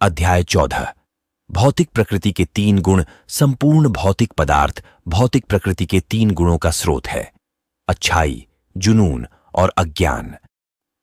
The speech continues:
ये विधाएं बद्ध आत्मा पर अपना प्रभाव डालने में प्रतिस्पर्धा करती हैं।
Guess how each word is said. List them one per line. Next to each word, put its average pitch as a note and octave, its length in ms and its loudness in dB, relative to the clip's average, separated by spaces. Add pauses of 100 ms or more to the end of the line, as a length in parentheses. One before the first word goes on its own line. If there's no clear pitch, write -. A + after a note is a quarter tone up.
ये B2+ 100 4
विधाएं C3 460 4
बद्ध G#2 320 0 (100)
आत्मा F#2+ 340 2
पर F2 180 2
अपना E2+ 240 0
प्रभाव F2 420 0
डालने D#2+ 340 2
में D#2+ 120 0
प्रतिस्पर्धा E2 640 -2
करती D#2 300 -6
हैं। - 260 -10